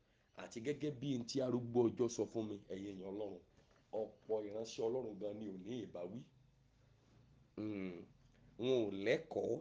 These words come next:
débi tí wọ́n ní ìbáwí. Ẹlòmíì kàn jókòó ti ìpè, ó jókòó ti anointing, ó jókòó ti ẹ̀bùn ni. Ohun tí ó ń jẹ́ ìjèrè ọkàn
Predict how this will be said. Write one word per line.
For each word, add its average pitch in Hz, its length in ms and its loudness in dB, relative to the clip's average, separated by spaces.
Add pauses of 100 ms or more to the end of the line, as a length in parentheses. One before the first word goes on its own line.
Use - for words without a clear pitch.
débi 117 280 2
tí 139 100 -2
wọ́n 143 260 4
ní 120 160 2
ìbáwí. 95 360 0 (680)
Ẹlòmíì 196 440 8
kàn 190 240 2
jókòó 151 360 4
ti 135 140 -8
ìpè, 123 200 -4
ó 110 180 -2
jókòó 147 420 -2
ti - 120 -4
anointing, 113 640 2 (680)
ó 165 100 6
jókòó 165 440 6
ti - 240 -6
ẹ̀bùn 101 360 6
ni. 110 100 0 (1300)
Ohun 151 320 8
tí 185 180 -4
ó 190 140 4
ń 196 100 2 (120)
jẹ́ 196 200 6
ìjèrè 113 460 4
ọkàn 117 320 4